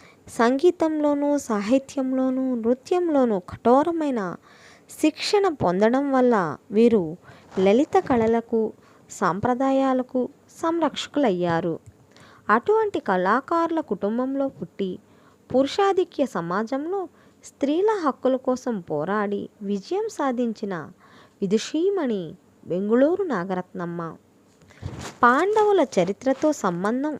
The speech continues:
ఉందని చెప్పుకునే ప్రాచీన గ్రామం హగ్గడే దేవన్నకోటలో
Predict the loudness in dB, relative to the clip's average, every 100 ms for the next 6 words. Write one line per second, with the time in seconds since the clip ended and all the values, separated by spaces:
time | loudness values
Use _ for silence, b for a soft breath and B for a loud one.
0 | -6 -4 0 0 0 -2 -4 -12 b b
1 | b 0 2 2 0 2 2 0 0 2
2 | 2 0 -4 -4 -4 -4 -4 -4 -8 -10
3 | -16 B B B -8 -4 -2 0 0 2
4 | -2 -4 -10 -2 0 2 0 -2 -6 -6
5 | -4 -2 -2 -4